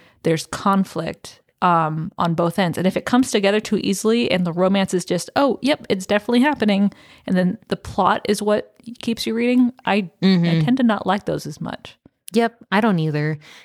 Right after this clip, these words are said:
Speaker 2: 'Cause I feel like the plot, the timing of the plot and the timing of the romance need to be in sync.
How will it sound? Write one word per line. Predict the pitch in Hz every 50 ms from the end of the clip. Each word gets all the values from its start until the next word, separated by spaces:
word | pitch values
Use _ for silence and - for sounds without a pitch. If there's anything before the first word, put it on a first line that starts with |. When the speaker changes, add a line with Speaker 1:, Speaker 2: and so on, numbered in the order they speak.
| _ -
Speaker 2:
'Cause | 320 311
I | 339 311
feel | 302 - 339 349
like | 392 381 - -
the | 240 208
plot, | - - - 208 202 202 233 254 233 - 175
the | - 220
timing | - - 247 254 294 330 339 330 330
of | 302 240
the | 220 214
plot | 190 - - 220 208 214 214 214 208 -
and | - 202 202
the | 185
timing | - - 196 196 208 208 208
of | 196
the | 165 170
romance | 156 160 160 160 175 175 185 190 190 196 - -
need | 180 180 180 165
to | - 175
be | 147 165 170 156
in | 95 139 151 143
sync. | 147 - - 151 135 117 - - - - - -